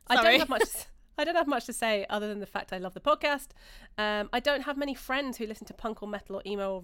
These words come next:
Speaker 1: rock, but listening to you two talk makes me feel like I'm part of a music conversation with friends." I love that, Abby. Thank you.
Speaker 2: Bestie!
Speaker 1: This is the
Speaker 2: You are,
Speaker 1: point.
Speaker 2: you are our best friend now.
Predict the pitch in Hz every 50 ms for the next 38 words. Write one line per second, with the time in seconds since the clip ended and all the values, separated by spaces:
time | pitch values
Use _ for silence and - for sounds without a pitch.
0 | 175 180 208 247 262 196 - - - - - - - - - - 196 220 254 262
1 | - 302 285 - - 254 254 247 - 247 - - - 311 277 247 226 - - -
2 | 226 214 202 - 240 233 - - 220 214 226 226 - 262 254 240 - - - 220
3 | 247 240 220 208 196 - - - - 233 269 262 - 185 190 - 226 233 247 -
4 | - - 370 403 320 - - - 269 285 302 311 339 370 415 453 - - 392 359
5 | 294 254 - 226 233 233 359 392 415 440 330 392 392 - - - 240 214 202 349
6 | 370 415 453 453 453 453 453 440 440 440 427 415 370 427 466 - 453 415 - -
7 | 427 330 320 330 - 440 480 480 415 320 262 - - - - - 247 285 339 359
8 | - 302 330 277 - 269 320 - - - - 285 320 320 302 294 294 302 311 311
9 | 302 277 240 214 202